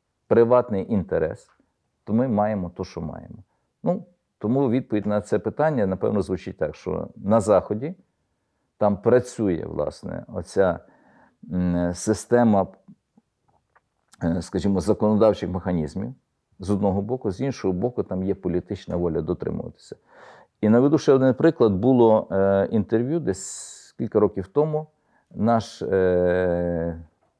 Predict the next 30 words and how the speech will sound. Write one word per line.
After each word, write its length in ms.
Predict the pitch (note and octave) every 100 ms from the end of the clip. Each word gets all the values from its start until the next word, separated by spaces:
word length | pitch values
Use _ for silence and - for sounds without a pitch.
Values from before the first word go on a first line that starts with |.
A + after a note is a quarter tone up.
| _ _ -
українець, 560 | - G#2+ A2 F3 D3 -
м, 360 | G2+ F#2+ G2+ F#2
навіть, 180 | G#2+ - -
можливо, 340 | - F#2+ G#2 F#2+
і 40 |
львів'янин, 520 | F2 F#2 D#2+ G1+ - - _ _ _ _ _
який 420 | E2+ F#2+ F#2+ D#3 D3
головний 500 | G#2 G#2 G#2+ C3+ C3
ресторатор, 720 | G2+ - G2+ A2 A#2 A2+ G2
якщо 240 | F#2 G2
не 100 | G2
помиляюсь, 500 | F#2 F#2 F#2 F#2 F2
Талліна, 460 | - E2 - - - _ - E2+ -
е, 220 | F2+ E2 E2
в 80 | F2
місті 320 | G#2 - F#2
Таллін, 320 | - D#2 D2 - _ _ _ _ _ _ _ _ _ _ _ _ _ _ _
е, 840 | G2 F#2+ F#2 F#2 F#2 F#2 F#2 F2+ F2
в 40 |
Естонії. 580 | F#2 - E2+ D2 C#2 - _ _
І, 180 | A2+ G#2
е, 800 | G2+ G2+ G#2 G2+ G2 F#2+ F#2+ F#2+ F#2+
там 200 | - B2
є 180 | A2+ A2+
такий, 320 | A2 G2+ -
я 100 | G#2
кажу, 280 | F#2 F#2 F#2
головний 320 | F#2+ A2 A2+
реставратор, 760 | G2+ - G2+ A2 F3 F3+ A2+ - _ -
е, 60 | -